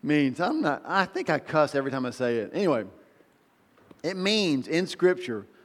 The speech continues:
to atone for and appease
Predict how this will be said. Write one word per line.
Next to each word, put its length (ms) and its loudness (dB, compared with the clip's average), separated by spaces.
to 240 0
atone 640 -2
for 680 2
and 280 -2
appease 760 -2